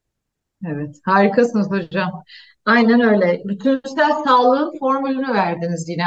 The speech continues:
aslında. Yani hem beden sağlığı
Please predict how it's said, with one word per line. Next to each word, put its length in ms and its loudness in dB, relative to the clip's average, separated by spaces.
aslında. 640 -2
Yani 260 0
hem 160 4
beden 320 4
sağlığı 680 0